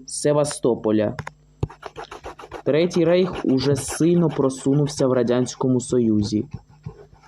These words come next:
Станом на жовтень він уже захопив багато пунктів. Станом на двадцять четверте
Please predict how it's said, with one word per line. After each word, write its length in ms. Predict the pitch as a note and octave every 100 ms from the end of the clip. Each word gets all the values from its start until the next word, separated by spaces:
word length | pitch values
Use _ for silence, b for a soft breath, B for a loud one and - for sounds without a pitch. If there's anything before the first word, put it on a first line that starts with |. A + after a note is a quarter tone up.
| -
Станом 440 | - C#3+ E3 F3+
на 180 | E3 D#3
жовтень 500 | D3 E3+ F#3+ D#3+ C#3+
він 180 | C3+ D#3
уже 180 | C#3+ D3
захопив 500 | C#3 C3 C#3 E3 E3+
багато 460 | C#3 C3+ C#3 D3 C3
пунктів. 720 | B2 A2+ A2 - - A2 G#2 - - - - - - _ _ - - _ _ _ _ _ _ _ _ _ _ - -
Станом 640 | - - - C#3 D#3+ D#3
на 140 | D3
двадцять 500 | C#3 C3+ D#3 D#3 D3+
четверте 680 | - C3+ C#3+ D3 C#3+ -